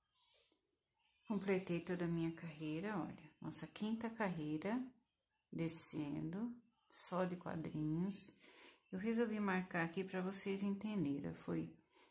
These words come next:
do início que a gente foi aumentando pra formar aquela parte circular de cima, olha, foi uma, duas, três, quatro, cinco, seis, sete carreiras. Eu vou pôr um,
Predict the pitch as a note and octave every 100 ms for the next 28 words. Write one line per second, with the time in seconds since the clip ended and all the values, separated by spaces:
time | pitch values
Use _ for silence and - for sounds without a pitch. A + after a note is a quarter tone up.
0 | _ - E3 A3+ G#3 G3+ G#3+ - F3+ F3
1 | E3 E3 - D#3 D#3 D3+ D3+ F3 G3 F#3
2 | - D#3+ F3 E3+ D#3 D#3 D#3 D3 E3 D3
3 | - - D#3+ D#3 - D#3 D3+ D3 - -
4 | - A3+ E3+ E3+ - D3+ C#3 B2+ - E3
5 | C#3+ - - - G#3+ A#3 A#3+ A#3+ A#3 A3+
6 | F#3+ G3 G3 G3 - - E3 E3 E3 F3
7 | - - E3 D#3+ E3 - - - E3 D#3
8 | D#3 - - F#3+ G#3 A3 - - G#3+ A3+
9 | - - A3+ F3+ C3+ C3 - - - -
10 | _ _ - - - _ _ _ D#3+ D#3+
11 | F3+ F3+ F3 F3 E3 D#3